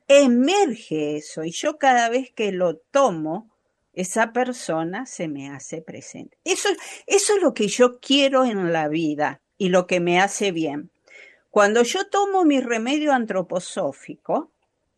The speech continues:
yo me acuerdo de Roberto Crotogini. Me acuerdo cuando voy a su consultorio, el abrazo, "¿Cómo estás?", el escucharme,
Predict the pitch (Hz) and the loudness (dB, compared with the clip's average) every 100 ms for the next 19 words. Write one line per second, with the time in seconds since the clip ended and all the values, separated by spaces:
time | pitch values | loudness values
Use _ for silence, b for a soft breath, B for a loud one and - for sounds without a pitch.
0 | _ _ _ _ _ _ _ - 247 254 | _ _ _ _ _ _ _ -4 -2 0
1 | 247 240 214 196 190 196 247 294 _ 170 | 0 -2 0 0 0 -4 -4 -4 _ -6
2 | 165 165 165 196 240 233 208 170 151 - | -4 -2 -4 -6 -10 -8 -10 -8 -10 -10
3 | 156 143 - 160 _ _ _ _ _ _ | -12 -10 -12 -14 _ _ _ _ _ _
4 | - 165 156 175 175 196 190 170 - 160 | -4 -4 0 0 2 2 2 0 -2 -2
5 | 156 156 170 175 185 175 - 151 160 156 | -2 -2 0 0 2 0 -4 -6 -4 -4
6 | 160 165 165 233 247 254 220 208 190 135 | -4 -6 -4 0 2 2 0 -2 -2 -4
7 | 156 160 160 151 185 226 220 - 180 190 | -6 -2 0 0 0 0 -4 -6 -4 -4
8 | _ _ _ 160 151 151 - - 202 190 | _ _ _ -6 -6 -6 -8 -2 0 0
9 | 185 - - _ _ _ _ - 165 160 | -2 -10 -20 _ _ _ _ -2 0 0
10 | 151 - 143 - 202 208 180 165 165 170 | -4 -8 -8 -2 2 2 2 -2 -6 -6